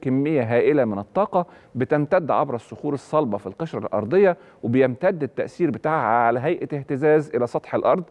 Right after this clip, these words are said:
فبنحس بالحركة دي اللي بنسميها زلزال. طيب، احنا عرفنا إنه الزلزال ظاهرة بتحصل في باطن الأرض بسبب الحركة.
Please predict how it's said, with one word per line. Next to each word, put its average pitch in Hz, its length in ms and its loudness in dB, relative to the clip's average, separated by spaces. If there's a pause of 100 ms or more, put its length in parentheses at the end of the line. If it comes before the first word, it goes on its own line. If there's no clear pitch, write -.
(220)
فبنحس 170 520 -2
بالحركة 120 420 -2
دي 143 180 -4 (220)
اللي 127 120 4
بنسميها 113 440 0
زلزال. 82 380 -6 (800)
طيب، 98 200 0 (1700)
احنا 143 180 2
عرفنا 190 460 0
إنه 143 260 0 (140)
الزلزال 135 680 2 (100)
ظاهرة 135 420 0
بتحصل 180 420 -2
في 135 120 0
باطن 139 320 0
الأرض 151 400 0 (440)
بسبب 131 520 0
الحركة. 98 500 -2